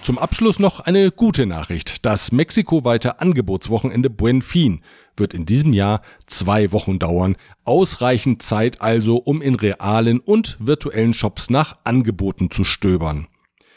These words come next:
Wie Wirtschaftsministerin Graciela Márquez Colín mitteilte, sollen die Rabatttage vom neunten November bis zwanzigsten November dauern. Die Verlängerung der Aktion soll Käuferanstürme verhindern,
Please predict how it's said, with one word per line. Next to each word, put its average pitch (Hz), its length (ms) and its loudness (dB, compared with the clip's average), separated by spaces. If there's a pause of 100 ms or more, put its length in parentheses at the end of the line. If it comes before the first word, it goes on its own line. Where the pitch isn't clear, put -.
(220)
Wie 104 220 2
Wirtschaftsministerin 135 960 0
Graciela 117 420 0
Márquez 113 420 -2
Colín 156 400 2
mitteilte, 131 560 0 (260)
sollen 151 380 0
die 135 80 4
Rabatttage 113 720 0
vom 170 280 0
neunten 131 360 0
November 117 460 0
bis - 440 -2
zwanzigsten 110 680 0
November 98 420 2
dauern. 85 600 -2 (440)
Die 101 80 0
Verlängerung 127 540 2
der 107 100 -4
Aktion 120 460 0
soll 139 180 2
Käuferanstürme 120 1000 0
verhindern, 123 540 2